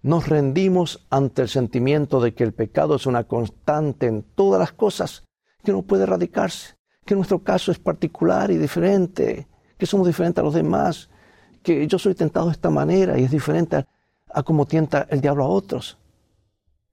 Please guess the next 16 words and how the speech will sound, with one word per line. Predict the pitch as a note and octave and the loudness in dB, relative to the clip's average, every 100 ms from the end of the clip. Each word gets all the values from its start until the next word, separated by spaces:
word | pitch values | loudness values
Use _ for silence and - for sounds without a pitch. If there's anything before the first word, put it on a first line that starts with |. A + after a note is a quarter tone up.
| _ _ | _ _
Que | F#3+ E3 | -4 0
como | G3 E3+ | 0 2
Dios | E3 F#3+ - - - | 2 0 -2 -10 -2
nos | D#3+ E3 F#3 | 0 0 0
ama, | F3+ F#3 - - | 2 2 0 -2
habrá | D#3 E3 | 0 2
de | F#3 | 2
pasar | - C#3 E3+ | 0 -2 -2
por | D#3+ D3+ | -2 0
alto | C#3+ F3 D#3+ | 0 2 0
alguna | D#3 D#3 | 2 0
de | |
nuestras | D3+ - E3 | 0 -2 -2
faltas | A3 A3+ A3 - E3+ - | 0 -2 -2 -4 -4 -2
y, | - | -2
bueno, | G#3+ A3 G#3 G3 | 0 0 2 0